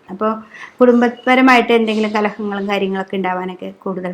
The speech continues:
സാധ്യതകളുണ്ട്. ഭൂമി സംബന്ധമായ തർക്കങ്ങളുണ്ടാവും. അതിനൊക്കെ കൊ-, നമ്മൾ എന്ത് ചെയ്യണം?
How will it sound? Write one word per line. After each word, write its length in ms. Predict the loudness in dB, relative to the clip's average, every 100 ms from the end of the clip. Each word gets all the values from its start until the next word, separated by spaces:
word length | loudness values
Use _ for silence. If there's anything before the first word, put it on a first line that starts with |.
| -6
സാധ്യതകളുണ്ട്. 680 | -6 -6 -10 -8 -6 -4 -6
ഭൂമി 340 | -4 -4 -4
സംബന്ധമായ 520 | -4 -4 -2 -2 -4 -6
തർക്കങ്ങളുണ്ടാവും. 920 | -10 -10 -6 -2 -2 -2 -4 -6 -10 -14 _ _ _ _ -6
അതിനൊക്കെ 440 | -2 0 0 -2 -4
കൊ-, 340 | -4 -6 -2
നമ്മൾ 300 | 0 0 -2
എന്ത് 200 | -2 -2
ചെയ്യണം? 400 | -4 -6 -6 -10